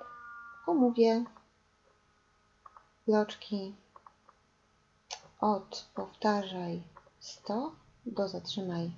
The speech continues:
ten skrypt. E, w tej chwili zmieniliśmy sobie kierunek wędrowania duszka niedźwiedzia z dziewięćdziesięciu na czterdzieści pięć stopni. Ja z powrotem ustawię na dziewięćdziesiąt stopni i przypomnę, jak to wyglądało.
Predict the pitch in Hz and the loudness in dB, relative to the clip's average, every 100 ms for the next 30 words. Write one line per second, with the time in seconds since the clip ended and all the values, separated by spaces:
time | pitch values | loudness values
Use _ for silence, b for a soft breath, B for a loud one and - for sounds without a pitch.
0 | - - 180 170 - - - - - - | -12 -8 -6 -6 -8 -10 -10 -12 -20 -20
1 | - B B B B B _ - - 180 | -20 B B B B B _ -18 -8 -6
2 | 180 175 254 311 277 208 220 214 233 233 | -6 0 0 0 -2 0 4 6 4 2
3 | 208 - 190 - 202 214 190 170 - - | -4 -6 -6 -2 2 2 2 -2 -10 -20
4 | - - _ _ - - 202 214 196 180 | -20 -20 _ _ -14 -2 4 4 4 -2
5 | 202 202 180 190 190 - 170 170 - 185 | -2 -2 -4 -6 -12 -10 -8 -8 -10 -8
6 | 180 - 180 170 170 190 269 - - - | -8 -6 -6 -2 -2 -2 -4 -12 -20 -20
7 | - - - 190 208 190 180 185 - 214 | -20 -14 -8 -2 0 0 -2 -4 0 0
8 | 208 175 175 - 190 190 - 170 170 170 | 0 -4 -4 -6 -6 -6 -6 -2 -2 -2
9 | - 214 170 190 - 285 277 277 262 214 | -6 -4 -2 -4 -2 -2 0 0 0 0
10 | 220 - 233 208 190 180 175 208 202 185 | -2 -2 -2 -2 -4 -6 -2 -2 -2 -4
11 | 185 190 180 175 - 185 - 175 175 170 | -6 -6 -6 -6 -6 -8 -4 -2 -2 -4
12 | - - 202 185 180 - - _ _ _ | -10 -8 -8 -8 -10 -14 -20 _ _ _
13 | _ _ - - - - 190 185 190 185 | _ _ -8 -6 -6 -8 -8 -8 -8 -6
14 | 175 170 165 165 175 262 | -4 -6 -6 -4 -4 -4